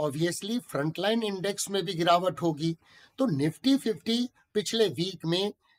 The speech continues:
अ, गिर गया वन पॉइंट ज़ीरो टू परसेंट से week on week basis पे।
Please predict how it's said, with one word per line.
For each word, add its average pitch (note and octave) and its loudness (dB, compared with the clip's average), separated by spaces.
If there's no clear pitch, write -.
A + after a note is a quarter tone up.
अ, C#3+ 0
गिर F3+ 6
गया E3+ 4
वन D#3 2
पॉइंट F#3 -2
ज़ीरो D3+ 0
टू F#3 -4
परसेंट C3+ -2
से G3 -2
week D#3 -2
on E3 -2
week D#3+ -4
basis E3 -2
पे। F3+ 0